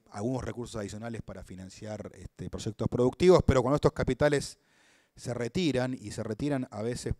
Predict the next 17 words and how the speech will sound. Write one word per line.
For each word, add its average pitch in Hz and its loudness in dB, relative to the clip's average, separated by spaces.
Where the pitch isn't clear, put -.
porque 104 -6
ven 123 -2
señales 117 -4
negativas 110 -4
en 113 -8
esa 117 -8
economía, 120 -4
o 110 0
a 123 4
veces - 0
por 104 -4
efectos 107 -10
de 101 -10
contagio, 113 -6
porque 92 -12
hay, 98 -12
este, 92 -12